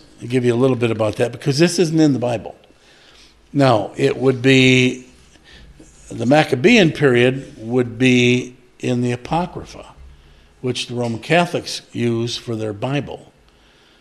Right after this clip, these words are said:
We, as Protestants, don't accept the Apocrypha and the various books of it,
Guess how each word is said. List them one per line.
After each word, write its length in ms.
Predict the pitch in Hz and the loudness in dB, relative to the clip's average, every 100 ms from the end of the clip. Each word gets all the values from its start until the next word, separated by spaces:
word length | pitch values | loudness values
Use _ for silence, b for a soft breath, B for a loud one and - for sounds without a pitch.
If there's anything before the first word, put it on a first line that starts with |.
| b _ | b _
We, 640 | 117 143 180 160 160 - - | 0 2 6 4 2 -4 -10
as 160 | 120 - | -10 -4
Protestants, 640 | - 143 147 - 127 113 | 2 2 2 -2 -6 -4
don't 260 | - 131 123 | -2 -2 -2
accept 480 | 123 - 165 165 | -6 0 0 0
the 80 | 127 | -6
Apocrypha 600 | 117 123 113 110 113 151 | -6 -4 -4 -6 -6 -2
and 140 | 143 117 | -2 -2
the 60 | |
various 300 | 107 120 104 | -4 -4 -4
books 360 | 107 160 160 - | -2 -2 -2 -6
of 180 | 95 107 | -6 -6
it, 220 | - | -8